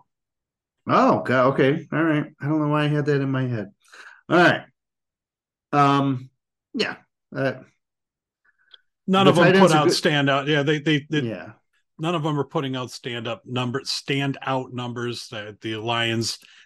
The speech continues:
Speaker 2: will be focused more on the receivers.
Speaker 1: Yep. And the run game.
Speaker 2: All right. The, uh,
Speaker 1: Offensive
Speaker 2: offensive line.
Speaker 1: line.
Speaker 2: left to right. I'm sorry.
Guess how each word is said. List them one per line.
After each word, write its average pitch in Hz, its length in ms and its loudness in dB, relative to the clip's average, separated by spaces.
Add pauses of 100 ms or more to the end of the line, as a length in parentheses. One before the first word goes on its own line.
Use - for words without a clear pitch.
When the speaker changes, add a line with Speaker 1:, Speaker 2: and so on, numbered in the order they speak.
(120)
Speaker 2:
will 131 380 2
be 123 240 0
focused 120 560 -6
more 113 500 -4
on 101 280 -14
the 101 80 -12
receivers. 85 760 -10 (440)
Speaker 1:
Yep. 139 240 -6 (320)
And 135 160 4
the 135 80 4
run 101 240 2
game. - 340 -8 (400)
Speaker 2:
All 101 60 -10
right. 101 240 -6 (2500)
The, 151 340 4
uh, 143 260 2 (600)
Speaker 1:
Offensive 131 440 4
Speaker 2:
offensive 151 220 4
line. 143 60 4
Speaker 1:
line. 143 340 4
Speaker 2:
left 139 200 2
to 143 100 0
right. 131 240 0
I'm 123 120 -4
sorry. 107 320 -10